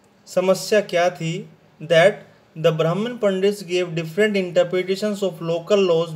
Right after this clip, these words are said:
based on different schools of the धर्मशास्त्र। अब क्या होता था, जब मौलवी और पंडित व्याख्या करते थे तो भाई हर area का, हर जगह का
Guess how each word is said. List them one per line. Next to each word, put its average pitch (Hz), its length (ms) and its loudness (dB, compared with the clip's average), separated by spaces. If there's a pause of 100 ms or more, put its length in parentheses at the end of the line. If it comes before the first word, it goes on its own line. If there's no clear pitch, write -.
based 185 400 -2
on 160 260 0
different 165 440 -2
schools 160 400 -6
of 139 180 0
the 190 140 8 (480)
धर्मशास्त्र। 123 720 -2 (1040)
अब 202 260 4
क्या 254 120 2
होता 185 300 2
था, 170 440 -4 (280)
जब 196 420 2
मौलवी 175 380 -2
और 208 80 0
पंडित 170 560 -6 (120)
व्याख्या 156 460 2
करते 180 380 -2
थे 151 240 -6 (520)
तो 196 80 0
भाई 220 200 6 (180)
हर 202 180 6
area 170 480 -2
का, 160 260 2 (100)
हर 190 140 4 (100)
जगह 151 300 2
का 151 200 0